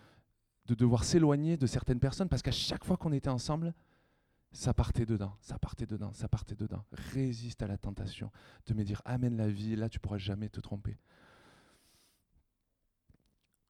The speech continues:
Ni par puissance, ni par force, mais par mon esprit, dit l'Éternel, Zacharie quatre six. Je vous l'ai déjà dit.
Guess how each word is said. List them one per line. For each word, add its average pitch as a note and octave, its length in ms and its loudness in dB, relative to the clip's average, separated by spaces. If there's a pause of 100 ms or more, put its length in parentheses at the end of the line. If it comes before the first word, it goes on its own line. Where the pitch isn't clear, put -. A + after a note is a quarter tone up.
(720)
Ni C#3 160 2
par D3+ 200 6
puissance, C#3 640 0
ni A#2+ 120 -2
par A2+ 220 -2
force, G#2+ 220 -4
mais G#2+ 80 -2
par G2+ 200 -2
mon A2+ 220 0
esprit, A2 360 0
dit G#2+ 120 -8
l'Éternel, G2+ 520 0
Zacharie G2 360 -4
quatre G2 200 -8
six. - 420 -8 (560)
Je - 140 -8
vous G#2 140 -2
l'ai G#2 120 -2
déjà G2+ 260 0
dit. G2 220 -10